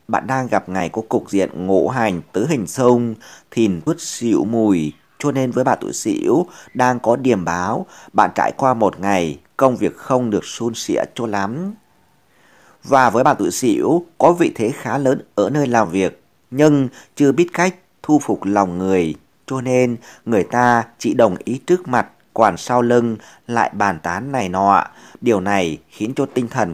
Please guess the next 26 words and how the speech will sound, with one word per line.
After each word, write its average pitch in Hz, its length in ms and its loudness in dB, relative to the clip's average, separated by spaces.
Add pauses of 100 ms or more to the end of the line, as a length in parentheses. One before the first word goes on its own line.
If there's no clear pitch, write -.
của - 120 -6
bạn 104 180 0
tuổi 69 120 -8
Sửu 107 540 -2 (160)
luôn 123 220 0
muộn 113 280 0
phiền 92 480 -2 (280)
và 110 120 -2
cảm - 300 -4
thấy 104 160 -8
mệt 123 280 -6
mỏi. 120 540 -4 (1500)
Với 117 220 6
bạn 147 200 4
tuổi 95 140 0
Sửu 117 520 2 (240)
cũng 110 200 2
có 165 120 4
phần 123 240 4 (100)
cứng 131 180 -4
nhắc 175 220 0 (280)
và 107 200 4
cố 104 220 -2
chấp. 165 400 0 (160)
Nếu 113 200 0
như 143 360 6